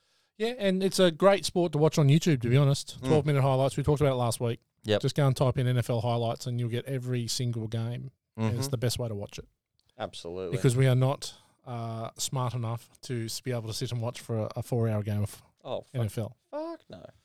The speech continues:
Speaker 1: Or maybe we are too smart to watch a four-hour game of A F L.
Speaker 2: A F L?
Speaker 1: Oh, well, no, don't watch any minutes of fucking A F L.
Speaker 2: A F L
Speaker 1: I mean,
Speaker 2: does go for four fucking hours,
Speaker 1: N F L.
Speaker 2: though. I will s-, I will tell you this much.
Speaker 1: N F L sucks.
Speaker 2: <laughs> Are you gonna watch the final?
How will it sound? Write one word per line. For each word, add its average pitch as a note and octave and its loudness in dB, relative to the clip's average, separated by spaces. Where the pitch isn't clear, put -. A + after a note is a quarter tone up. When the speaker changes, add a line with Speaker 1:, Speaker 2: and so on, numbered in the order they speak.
Speaker 1:
Or C3+ 0
maybe C3 6
we A#2 2
are A#2+ 2
too - -2
smart - -6
to A#2+ -12
watch G#2+ -10
a - -10
four-hour G#2+ -2
game G#2 -4
of G2+ -10
A A2 -4
F G2 -8
L. F#2+ -10
Speaker 2:
A G#2+ 2
F B2 -2
L? G#3 0
Speaker 1:
Oh, G2 -10
well, E2+ -10
no, G#2 -6
don't A#2 -4
watch F2+ -8
any A2+ 0
minutes G2+ -4
of - -18
fucking G2 -10
A G2+ -8
F G2+ -10
L. - -16
Speaker 2:
A B2+ 4
F B2+ 0
L A2 4
Speaker 1:
I G2 2
mean, G#2+ -2
Speaker 2:
does F#2 0
go F2+ -2
for E2+ -12
four F2 -6
fucking - -10
hours, E2+ -4
Speaker 1:
N A#2+ -6
F A2+ -6
L. F#2 -10
Speaker 2:
though. G2 -6
I G2 0
will F#2+ -6
s-, - -12
I F#2+ -4
will F#2+ -6
tell F2 -10
you F2 -10
this E2+ -16
much. - -18
Speaker 1:
N - -20
F - -20
L - -20
sucks. - -16
Speaker 2:
<laughs> - -16
Are B2+ 8
you B2 4
gonna E3+ 8
watch D#3 6
the B2+ -6
final? G#2+ 0